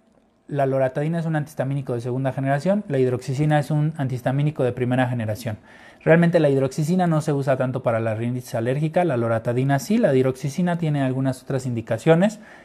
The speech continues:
La hidroxicina es un excelente inductor del sueño, por ejemplo. La hidroxicina es un excelente medicamento para quitar la ansiedad.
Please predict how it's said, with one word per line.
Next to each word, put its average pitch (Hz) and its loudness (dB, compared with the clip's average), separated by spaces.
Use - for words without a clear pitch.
La 131 2
hidroxicina 151 2
es 147 0
un 151 2
excelente 135 -4
inductor 117 -4
del 113 -2
sueño, 123 -4
por 110 -8
ejemplo. 123 -2
La 127 -2
hidroxicina 123 2
es 135 -2
un 143 -2
excelente 139 0
medicamento 127 0
para 110 -4
quitar 123 0
la 131 4
ansiedad. 127 2